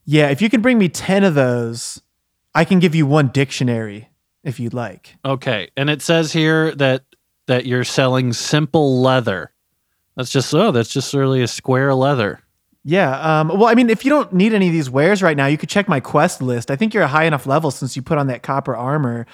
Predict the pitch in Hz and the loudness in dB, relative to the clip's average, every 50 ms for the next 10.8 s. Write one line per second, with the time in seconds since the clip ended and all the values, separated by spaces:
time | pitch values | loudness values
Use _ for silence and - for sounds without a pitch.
0 | - - - - - - - _ - - 143 135 135 135 135 135 151 160 180 175 | -20 -20 -20 -20 -20 -20 -20 _ -4 0 2 2 2 2 2 0 2 4 4 2
1 | 175 - - 165 170 175 - 180 165 - 165 160 156 151 - - 165 151 151 - | 2 2 2 2 2 2 2 -2 0 2 2 2 2 0 0 0 0 0 2 2
2 | 147 120 131 123 131 143 175 180 202 233 - _ _ _ _ - 175 147 - 170 | 0 0 0 0 2 2 2 0 -2 -6 -8 _ _ _ _ -6 -4 -2 0 0
3 | 160 - - 185 165 160 156 151 147 143 135 143 147 143 165 156 147 151 156 160 | -2 0 0 0 2 2 2 2 2 2 2 2 0 0 0 0 0 0 0 0
4 | 160 160 156 160 165 185 208 226 226 - _ _ _ _ _ _ _ _ _ _ | -2 -2 -2 -2 -2 -2 -2 -4 -4 -8 _ _ _ _ _ _ _ _ _ _
5 | _ _ _ - 156 147 147 151 165 180 202 185 202 190 135 143 196 175 170 170 | _ _ _ 0 2 2 4 4 2 2 2 2 2 2 2 2 4 4 4 2
6 | - - - - 190 202 220 - - - 190 175 175 156 139 151 165 170 165 147 | 0 -6 0 2 2 4 2 2 0 2 2 2 2 2 2 2 4 4 4 4
7 | - - - 147 143 156 175 190 202 185 160 151 175 160 156 151 143 139 120 117 | 2 0 -4 -2 0 2 2 2 2 2 2 2 2 2 2 2 2 2 0 2
8 | 120 139 147 151 151 131 135 131 143 156 160 - - 135 120 120 120 127 139 180 | 0 0 0 0 0 0 0 2 2 0 0 -2 -2 -2 -2 -2 -2 0 0 0
9 | 226 247 - _ _ _ _ _ _ _ _ _ _ _ _ _ - 151 151 156 | 0 -2 -4 _ _ _ _ _ _ _ _ _ _ _ _ _ -4 -2 0 0
10 | 156 151 160 170 160 - 190 262 262 208 147 131 135 - _ | 2 2 2 2 4 4 4 4 4 2 0 -2 -4 -10 _